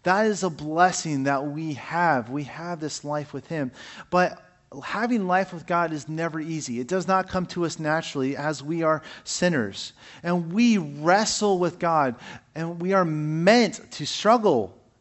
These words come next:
as well. We wrestle with God in order for us to wholeheartedly follow him. So for some of us, that means bringing our cynicism before God. For some of us, that means bringing our doubts and our questions. For some of us, that means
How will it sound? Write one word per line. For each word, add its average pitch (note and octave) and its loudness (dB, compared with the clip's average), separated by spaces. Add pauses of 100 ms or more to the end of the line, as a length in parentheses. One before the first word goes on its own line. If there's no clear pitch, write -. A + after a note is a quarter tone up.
as C#3 -10
well. D#3 4 (180)
We G#3 2
wrestle F#3+ 0
with G3 -2
God D#3+ 0
in D3+ -6
order D#3+ -2
for D3 -6
us C#3+ -4
to C3+ -8
wholeheartedly F3+ -2 (140)
follow D#3+ -2
him. G#2+ -8 (520)
So F#3+ 0
for F3+ -6
some G3+ -2
of F#3+ 0
us, D#3+ 0 (180)
that D#3+ 0
means E3+ -4
bringing E3 -4
our D3+ -2
cynicism C#3 -8
before A2+ -12
God. G2+ -10 (280)
For C#3+ -12
some F#3+ -2
of F3 -4
us, E3+ 2
that E3+ -4
means D#3+ -6
bringing D#3+ -4
our C#3 2
doubts B2+ -2
and B2 -6
our A#2+ -6
questions. A#2 -6
For - -12
some F#3+ -4
of E3+ -2
us, D3+ 0
that D3+ -4
means C#3 -4